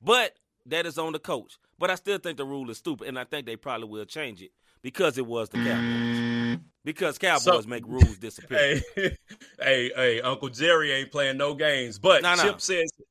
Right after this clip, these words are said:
Speaker 2: some, some Chip did say, um, two things. Glenn Murray say that, um, he should have pulled up two or three yards early. It could have worked. And then, like Chip said,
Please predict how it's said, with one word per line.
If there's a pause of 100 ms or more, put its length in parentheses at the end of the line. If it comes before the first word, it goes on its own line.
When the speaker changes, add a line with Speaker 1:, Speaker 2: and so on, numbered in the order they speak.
(160)
Speaker 2:
some,
some
Chip
did
say,
um,
two
things.
Glenn
Murray
say
that,
um,
he
should
have
pulled
up
two
or
three
yards
early. (240)
It
could
have
worked.
And
then,
like
Chip
said,